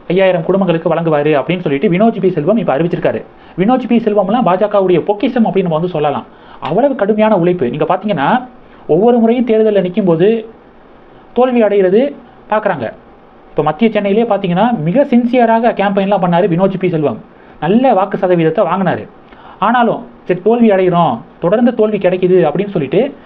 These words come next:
எந்த ஒரு இது இல்லாம, முகசுளிப்பு எதுவுமே இல்லாம, வழக்கம் போல பொதுமக்களுக்கு சேவையாற்ற வந்து களப்பணி. மழை வந்தாலும் சரி, எப்ப மத்திய சென்னை தொகுதியில ஃப்ளட் வந்தாலும் சரி, மழை வெள்ளம் வந்தாலும் சரி,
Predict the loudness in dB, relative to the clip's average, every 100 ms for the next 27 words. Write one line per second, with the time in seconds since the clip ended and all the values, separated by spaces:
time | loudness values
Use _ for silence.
0 | -8 -4 0 2 2 2 2 0 -2 -8
1 | -16 -20 -20 -20 -20 -20 -20 -6 0 2
2 | 4 2 2 0 0 0 0 0 0 2
3 | 2 2 0 0 0 -2 -4 -8 -20 -20
4 | -6 -4 -2 2 2 2 0 0 0 -2
5 | 0 0 2 0 0 -4 0 0 0 -4
6 | -8 -4 -2 -2 -4 -6 -12 -20 -20 -20
7 | -20 -10 -4 -2 -2 -2 -2 -2 -2 -2
8 | -4 -8 -12 -6 -4 -2 -2 -4 -16 -10
9 | -4 -2 -2 -2 -2 -2 -2 0 0 0
10 | -8 -20 -20 -20 -20 -18 -6 -2 0 0
11 | -2 -2 -2 0 0 0 0 0 0 0
12 | -2 -2 -4 -2 -2